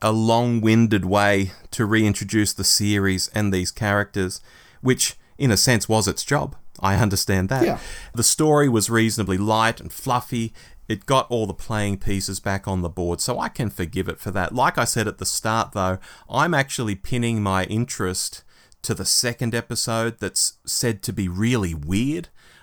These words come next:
Speaker 1: I mean, even the Next Time trailer that we have seen now on YouTube doesn't give much away, but it is said to be a weird episode, and I love weird episodes, Dave. And the third episode, of course, has the Toymaker in it, so great.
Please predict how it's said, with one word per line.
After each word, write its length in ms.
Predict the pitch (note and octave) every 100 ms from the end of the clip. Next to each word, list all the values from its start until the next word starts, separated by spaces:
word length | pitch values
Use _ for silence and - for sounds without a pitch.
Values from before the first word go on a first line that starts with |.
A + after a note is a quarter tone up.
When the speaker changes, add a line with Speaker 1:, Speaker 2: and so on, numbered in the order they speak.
| -
Speaker 1:
I 80 | G2+
mean, 200 | G2+ -
even 280 | A#2 G#2+
the 80 | G2
Next 240 | G2 G2+ -
Time 180 | G2
trailer 380 | F#2+ G#2+ G2+ F#2+
that 200 | F#2 F#2 - G2 -
we 140 | A2+ A2
have 200 | G#2+ -
seen 240 | A2+ G2
now 260 | G2 G2 F#2+
on 120 | G2+
YouTube 540 | G#2 A2 - G#2 F#2+ - - - -
doesn't 300 | A#2 A#2+ A2+
give 160 | G#2+ F2
much 300 | F#2 - -
away, 260 | A2 C3
but 260 | D#3 G#2+ -
it 160 | - G2+
is 140 | G2
said 300 | - B2 A#2
to 80 | -
be 140 | G2+ F2+
a 100 | D#2
weird 540 | D2+ E2 G#2+ A#2 A2+
episode, 520 | F2 - D2+ - C#2+
and 100 | E2
I 100 | A2+
love 280 | G2+ E2+ G2
weird 240 | F2+ D#2+ F2+
episodes, 500 | - F2 F2+ E2+ -
Dave. 300 | F#2 G2+ - - - - -
And 160 | D3
the 80 | C3
third 340 | - B2+ B2+
episode, 440 | A#2 - G#2+ A2 G2+
of 100 | -
course, 220 | A2 G2+
has 220 | G#2+ G2
the 80 | F#2
Toymaker 600 | - G2 F#2+ F2+ F2 F#2+
in 80 | F2
it, 100 | -
so 360 | - G2 F#2+ F2+ - - G2+
great. 440 | A2 A2+ F2